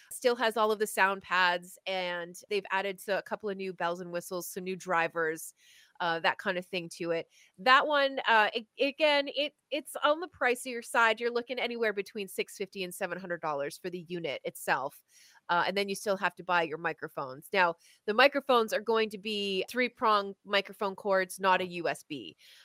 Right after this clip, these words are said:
So, you know, that's something that you need to keep in mind, because you will have to buy a c-, a microphone. I use the Pod mics, which are designed specifically to work with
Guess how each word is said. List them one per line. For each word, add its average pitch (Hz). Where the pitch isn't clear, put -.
So, 160
you 202
know, 151
that's 180
something 185
that 165
you 185
need 165
to 156
keep -
in 175
mind, 147
because 202
you 214
will 185
have 160
to 175
buy 156
a 110
c-, -
a 160
microphone. 214
I 247
use 240
the 190
Pod 208
mics, 226
which 214
are 196
designed 196
specifically 196
to -
work 175
with 202